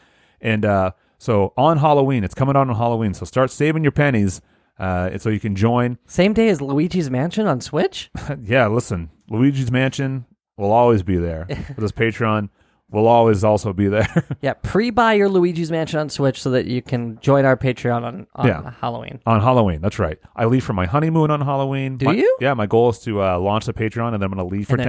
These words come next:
Speaker 1: ten days.
Speaker 2: screw off? <laughs>
Speaker 1: I'm gonna leave for ten days and I don't wanna look, I don't wanna, 'cause my month is fucking packed between here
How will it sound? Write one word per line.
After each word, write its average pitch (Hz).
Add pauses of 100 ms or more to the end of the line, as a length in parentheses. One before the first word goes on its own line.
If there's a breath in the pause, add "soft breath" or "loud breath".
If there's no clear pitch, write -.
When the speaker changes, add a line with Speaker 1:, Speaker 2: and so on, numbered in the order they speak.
(100)
Speaker 1:
ten 127
days. 147
Speaker 2:
screw 156
off? 170
<laughs> -
Speaker 1:
I'm 117
gonna 107
leave 120
for 147
ten 143
days 143
and 110
I 101
don't 107
wanna 107
look, 110
I 110
don't 117
wanna, 107 (360)
'cause 110 (300)
my 123
month 127
is 87 (140)
fucking 87 (100)
packed -
between 90
here 92